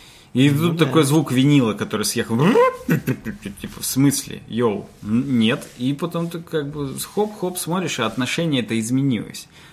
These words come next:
Speaker 1: Потому что ты со
Speaker 2: Мгм.
Speaker 1: всеми не вышел там в субботу, так сказать, это. Поэтому Outstaff в этом отношении, я считаю, интересней.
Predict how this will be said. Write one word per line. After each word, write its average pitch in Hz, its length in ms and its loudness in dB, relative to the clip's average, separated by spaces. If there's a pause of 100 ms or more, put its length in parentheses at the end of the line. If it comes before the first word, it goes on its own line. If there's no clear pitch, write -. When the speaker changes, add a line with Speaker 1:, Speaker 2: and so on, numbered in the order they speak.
(140)
Speaker 1:
Потому 120 220 2
что - 180 -8
ты 131 140 0
со 131 100 0
Speaker 2:
Мгм. 110 100 0
Speaker 1:
всеми 151 280 2
не 110 180 4
вышел 113 360 -2
там - 220 -16
в - 80 -14
субботу, 113 460 -4
так - 180 -10
сказать, 98 460 -6
это. - 240 -12 (560)
Поэтому 240 1000 -2
Outstaff 202 680 -4
в 165 40 -4
этом 156 260 0
отношении, 147 840 0
я 123 200 -4
считаю, 117 640 0
интересней. 165 800 -4